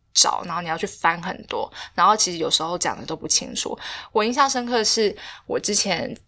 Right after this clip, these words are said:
呃，大概在去年底，二零一八年底的时候，写了一篇就是 Facebook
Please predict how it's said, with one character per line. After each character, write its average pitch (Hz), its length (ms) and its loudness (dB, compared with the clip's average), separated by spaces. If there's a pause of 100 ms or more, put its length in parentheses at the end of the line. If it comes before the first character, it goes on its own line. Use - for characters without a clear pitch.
呃， - 340 2
大 240 120 4
概 220 100 4
在 214 260 2
去 - 300 -2
年 156 200 -4
底， 151 120 -4
二 185 80 2
零 170 120 -4
一 165 60 -6
八 165 160 0
年 151 180 -12
底 135 140 -10
的 - 100 -6
时 - 140 2
候， 156 80 -6
写 156 180 0
了 135 80 -4
一 165 120 -2
篇 170 280 -6
就 - 140 -6
是 170 100 -6
Facebook 165 480 -4